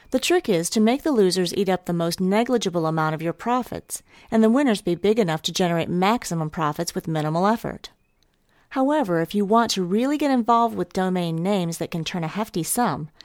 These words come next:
you might consider developing a domain name website and selling it as a turnkey operation later.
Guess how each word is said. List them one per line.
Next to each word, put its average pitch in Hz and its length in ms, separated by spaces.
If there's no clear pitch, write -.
you 269 120
might 320 240
consider 196 360
developing 196 580
a 170 40
domain 214 500
name 190 280
website 196 600
and 208 160
selling 240 400
it 156 100
as 165 140
a 180 40
turnkey 165 520
operation 156 580
later. 190 400